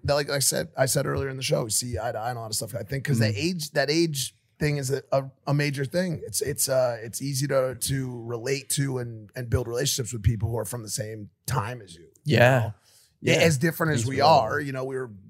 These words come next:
Speaker 1: born into the same culture and the same kind of thing, so we get it the same way. But you are living a very different life than me.
Speaker 2: Yeah, man.
Speaker 1: I'm,
Speaker 2: Yeah.
Speaker 1: I'm envious, to be honest
Speaker 2: Ah,
Speaker 1: with you.
Speaker 2: stop it. You guys are killing it, man. It's weird to be on the number one podcast in the world, and that's not even your biggest thing.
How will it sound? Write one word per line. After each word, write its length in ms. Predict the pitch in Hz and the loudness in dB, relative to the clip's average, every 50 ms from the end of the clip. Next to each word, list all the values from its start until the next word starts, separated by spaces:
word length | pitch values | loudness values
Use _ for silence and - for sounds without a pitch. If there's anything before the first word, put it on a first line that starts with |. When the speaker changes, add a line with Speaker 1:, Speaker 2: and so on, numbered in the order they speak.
| - - - | -20 -20 -20
Speaker 1:
born 380 | 117 110 131 135 139 143 139 | -10 -4 0 2 2 4 2
into 200 | 139 135 123 131 | 2 -2 -2 -4
the 80 | 127 127 | -2 0
same 220 | 117 - 123 113 107 | 0 0 0 0 -2
culture 280 | - 127 123 - - 123 | -2 -2 -2 -2 -4 -6
and 80 | 110 | -6
the 40 | 110 | -4
same 180 | 110 - 113 110 | -4 -4 -4 -4
kind 160 | - 113 104 | -4 -4 -4
of 80 | 95 - | -4 -4
thing, 220 | 127 123 117 110 | -6 -6 -6 -6
so 140 | 98 - 107 | -8 -8 -8
we 60 | 101 101 | -8 -10
get 180 | 101 113 110 | -10 -10 -10
it 80 | 113 113 | -10 -10
the 80 | - 104 | -8 -8
same 220 | - 110 104 104 | -8 -6 -8 -8
way. 120 | 107 110 | -10 -10
But 140 | 107 98 117 117 | -10 -10 -6 0
you 180 | 131 156 170 | 4 6 8
are 140 | 160 139 123 | 8 6 4
living 260 | 120 123 127 117 131 120 | 2 -4 -6 -6 -6 -8
a 80 | 107 | -8
very 460 | 107 107 101 110 143 151 151 139 127 110 | -8 -6 2 6 8 8 8 8 4 0
different 300 | 101 110 - - 101 98 | -6 -8 -8 -10 -10 -12
life 180 | 98 92 87 - | -12 -14 -14 -12
than 140 | - 92 90 | -10 -12 -12
me. 180 | 85 85 90 - - 87 | -12 -14 -16 -16 -12 -4
Speaker 2:
Yeah, 160 | - 120 120 131 | 0 2 4 4
man. 340 | 127 110 120 120 107 101 98 _ _ - | 4 4 4 2 0 -2 -4 _ _ 6
Speaker 1:
I'm, 180 | 160 196 254 247 | 6 6 8 6
Speaker 2:
Yeah. 120 | 185 180 | 6 4
Speaker 1:
I'm 100 | 196 208 | 4 6
envious, 560 | 202 196 170 139 123 107 98 - - - - - _ _ _ - | 4 4 2 0 -4 -8 -8 -8 -8 -8 -8 -14 _ _ _ -8
to 80 | - | -4
be 80 | 120 123 | 2 6
honest 260 | 165 143 131 120 104 | 8 8 8 8 6
Speaker 2:
Ah, 40 | 101 101 | 4 2
Speaker 1:
with 80 | 107 107 | 0 -2
you. 40 | |
Speaker 2:
stop 260 | - - 117 104 110 117 | -4 -4 -6 -4 -4 -4
it. 160 | 113 113 - - | -4 -4 -6 -6
You 140 | - 120 147 | -8 0 4
guys 180 | 190 214 220 | 6 6 6
are 40 | 262 | 4
killing 380 | 226 - - 214 226 208 175 143 | 2 4 6 8 10 10 10 8
it, 60 | 127 | 8
man. 220 | 117 135 135 147 | 6 6 6 6
It's 260 | 160 175 196 180 - - | 6 4 4 2 0 0
weird 220 | 208 226 247 220 | 0 0 0 2
to 60 | 214 | 4
be 100 | 180 196 | 6 6
on 120 | 196 185 165 | 8 8 8
the 60 | 151 | 8
number 260 | 143 143 151 156 175 | 6 6 4 6 6
one 160 | 170 165 156 135 | 6 6 6 4
podcast 500 | 127 131 131 139 139 - 156 151 147 - | 4 4 4 4 6 6 4 4 4 4
in 60 | 139 | 4
the 40 | 131 | 6
world, 180 | 135 147 147 131 | 6 8 8 8
and 60 | 127 | 6
that's 180 | 127 123 - - | 6 4 2 4
not 240 | 123 127 131 131 131 | 4 6 8 8 6
even 240 | 135 127 123 123 | 6 4 4 4
your 100 | 120 117 | 2 2
biggest 380 | 113 110 113 107 98 101 - - | 2 0 0 -2 -2 -6 -6 -6
thing. 260 | 120 98 - 50 - | -8 -8 -10 -12 -18